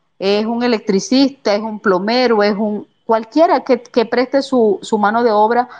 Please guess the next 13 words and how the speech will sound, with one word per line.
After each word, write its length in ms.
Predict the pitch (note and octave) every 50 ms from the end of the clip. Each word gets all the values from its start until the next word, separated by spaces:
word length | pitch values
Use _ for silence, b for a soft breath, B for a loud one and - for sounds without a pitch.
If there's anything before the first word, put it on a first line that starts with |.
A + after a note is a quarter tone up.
| B B B B B _ _ _ -
para 480 | A#3 A3 G#3 G#3+ G#3 G3+ G3+ G3 F#3 G#3+
recibir 400 | A3+ G#3+ G#3 - A3 G#3+ A3+ B3+
un 100 | C#4 C4
salario 460 | - C4 A#3 A#3+ A#3+ B3+ B3+ C#4 C4+
y 40 | -
para 400 | C4+ B3 A#3 A3+ A3 G#3+ G#3 - - - - _ _ _ _ -
ayudar 440 | - - F#3+ G#3 G#3+ A#3+ C4 C#4
a 40 | C4+
engrandecer 480 | B3 A3 A#3 A3+ A3 G#3 G3+ G3+ A3+ G#3+
este 180 | A#3 - C4+
país, 280 | - B3+ A#3+ B3+ C4 A#3
es 100 | G3+ G3+
trabajador. 680 | - A3+ A3+ A#3+ A#3 A3 G3 A3 A#3+ A3+ G3 F#3 -